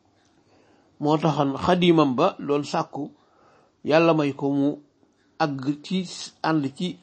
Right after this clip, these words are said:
am ci seen garaat googu. Ndax boroom xam-xam bi dañoo wax ni saxaabatul kiram ñoom Yàlla defal na leen loo xam ni kenn mënatu la def la ñuy defal, moo tax it kenn mënatu la mel ni ñoom.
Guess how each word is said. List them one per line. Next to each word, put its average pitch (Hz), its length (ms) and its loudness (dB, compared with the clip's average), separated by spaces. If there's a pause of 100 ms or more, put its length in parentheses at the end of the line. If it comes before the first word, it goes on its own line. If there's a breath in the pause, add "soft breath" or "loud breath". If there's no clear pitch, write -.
am 160 220 0
ci 165 220 -8
seen 143 260 -4
garaat 127 260 -6
googu. 107 300 -12 (1400 loud breath)
Ndax - 480 -4 (120)
boroom 131 280 -6
xam-xam 180 280 -4
bi 156 60 0
dañoo 151 220 0
wax 147 100 -6
ni 143 220 -4
saxaabatul 143 560 -10
kiram 160 400 0
ñoom 147 260 0 (920 soft breath)
Yàlla 160 300 4
defal 156 260 -2
na 147 100 -2
leen 135 200 -2
loo 131 120 -2
xam 131 260 -8
ni 135 120 -8 (120)
kenn 160 200 -4
mënatu 151 440 0
la 139 240 0 (600 soft breath)
def 147 240 0
la 139 120 0
ñuy 151 120 4
defal, 127 260 -2
moo 127 240 -8
tax 135 220 -10
it 143 120 -16
kenn 143 160 -6
mënatu 147 320 -2
la 131 60 -4
mel 127 180 -4
ni 131 100 -2
ñoom. 113 220 -2